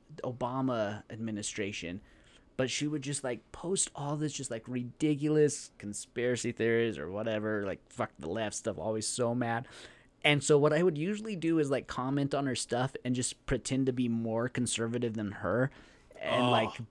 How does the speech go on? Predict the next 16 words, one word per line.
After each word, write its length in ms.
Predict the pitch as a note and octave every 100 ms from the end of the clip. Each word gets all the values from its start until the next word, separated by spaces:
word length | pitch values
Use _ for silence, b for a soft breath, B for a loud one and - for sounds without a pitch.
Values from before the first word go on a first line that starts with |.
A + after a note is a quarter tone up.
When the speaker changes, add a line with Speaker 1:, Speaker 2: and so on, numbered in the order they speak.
| -
Speaker 1:
pretend 380 | C#3 - C#3 C3+
to 60 |
be 160 | A#2 B2
offended 480 | A2+ - B2 B2 C3
Speaker 2:
I 20 |
love 80 | A#2+
Speaker 1:
that 140 | A#2
Speaker 2:
it. 40 | G#2+
Speaker 1:
she 260 | - B2 A#2+
wasn't 420 | A#2+ A#2+ A#2 G#2+
far 240 | C3 A#2
enough. 720 | A2+ G2+ G#2+ A#2 - F3+ E3 B
<laughs> 40 | B B B B B3+ - -
And 160 | E3
so, 240 | - F#3 G3
like, 360 | E3+ F3 -